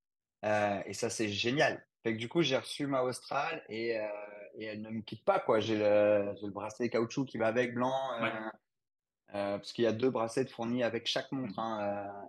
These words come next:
Speaker 1: elles viennent avec leur bracelet en caoutchouc, vraiment, euh, pour la plongée, et le bracelet métal. Moi, je suis souvent sur le bracelet métal parce que, ben, je travaille comme ça dans la représentation, donc, euh, le bracelet caoutchouc fait un peu moins habillé, tu vois.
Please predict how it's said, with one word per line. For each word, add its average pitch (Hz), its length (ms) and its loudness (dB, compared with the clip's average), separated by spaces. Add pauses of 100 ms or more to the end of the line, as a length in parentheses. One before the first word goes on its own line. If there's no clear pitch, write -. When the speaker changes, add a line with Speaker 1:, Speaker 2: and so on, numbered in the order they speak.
Speaker 1:
elles 104 140 -2
viennent 117 200 0
avec 107 160 0
leur 107 120 2
bracelet 117 440 -2
en 101 460 -6 (360)
caoutchouc, 127 680 -2
vraiment, 113 380 -2 (200)
euh, 104 200 -6 (120)
pour 90 80 -8
la - 80 -8
plongée, 123 520 -2 (440)
et 120 100 4
le 117 60 4
bracelet 110 380 2
métal. 127 520 4 (920)
Moi, 143 280 4
je 156 100 2
suis 139 80 -6
souvent 143 280 0
sur 139 140 -4
le 123 80 -2
bracelet 120 320 -4
métal 135 480 0
parce 117 180 -10
que, 123 160 -4
ben, 113 340 -4 (1200)
je - 180 -18
travaille 113 380 -2
comme 110 120 -4
ça 127 140 2
dans 117 120 0
la 107 80 2
représentation, 113 840 0
donc, 117 240 -2
euh, 117 40 0
le 110 60 0
bracelet 117 320 -4
caoutchouc 120 380 -2
fait 113 100 -4
un 107 100 -4
peu 120 120 -6
moins 120 280 -2
habillé, 117 560 2
tu - 160 -6
vois. 143 320 0